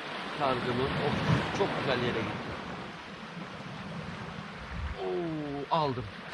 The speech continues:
Aldım, aldım, aldım. Anında aldım. Bak, anında bir tane karagöz aldım.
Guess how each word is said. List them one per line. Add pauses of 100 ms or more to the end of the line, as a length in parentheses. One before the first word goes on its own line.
(440)
Aldım, (100)
aldım, (100)
aldım. (180)
Anında
aldım.
Bak, (180)
anında (640)
bir
tane
karagöz (200)
aldım.